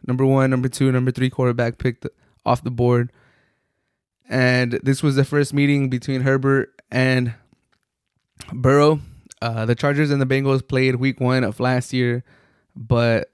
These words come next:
Tyrod Taylor got the start. So the Joe Burrow versus Herbert battle we didn't get to see last year. This year they play again.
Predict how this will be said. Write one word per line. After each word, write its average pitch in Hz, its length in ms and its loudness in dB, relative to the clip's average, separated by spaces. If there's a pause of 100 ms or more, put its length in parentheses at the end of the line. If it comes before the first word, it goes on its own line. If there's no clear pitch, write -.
(120)
Tyrod 131 340 2
Taylor 123 260 0
got 123 200 -2
the - 40 -14
start. 139 420 0 (280)
So 117 580 0 (600)
the 123 120 -2
Joe 135 240 0
Burrow 131 380 2
versus 120 360 0
Herbert 127 540 2 (560)
battle 123 380 4
we 127 80 0
didn't 123 240 0
get 120 140 -2
to - 100 -18
see 127 240 0
last 123 280 2
year. 123 280 2 (400)
This 127 260 2
year 127 340 2 (100)
they 120 120 0
play 120 300 2
again. 131 480 0